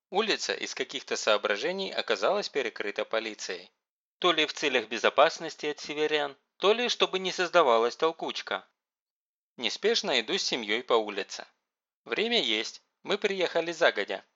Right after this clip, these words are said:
Машин на дорогах сегодня и вправду мало, доехали очень быстро. Похоже, корейцы действительно проявляют сознательность. Не выезжают на улицы,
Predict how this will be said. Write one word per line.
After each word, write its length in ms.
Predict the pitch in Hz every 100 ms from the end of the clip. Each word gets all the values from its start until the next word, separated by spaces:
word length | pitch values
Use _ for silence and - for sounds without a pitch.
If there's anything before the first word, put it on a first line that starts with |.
| _ _ _
Машин 400 | 113 113 - 226
на 100 | 208
дорогах 500 | 151 - 120 95 87
сегодня 500 | - 98 110 175 175
и 20 | 180
вправду 480 | - 95 92 98
мало, 460 | 107 110 87 82 - _ -
доехали 500 | 131 160 123 107 98
очень 320 | 95 - 127
быстро. 480 | 131 104 - 85 - _ _ -
Похоже, 480 | 123 151 175 123
корейцы 460 | - 113 139 170 175
действительно 580 | 202 - 185 - 190 180
проявляют 560 | 170 170 175 139 113
сознательность. 760 | - 160 175 135 - 95 95 - _ _ _ -
Не 140 | 156
выезжают 640 | 156 190 196 165 117 107 120
на 100 | 147
улицы, 480 | 220 170 - 101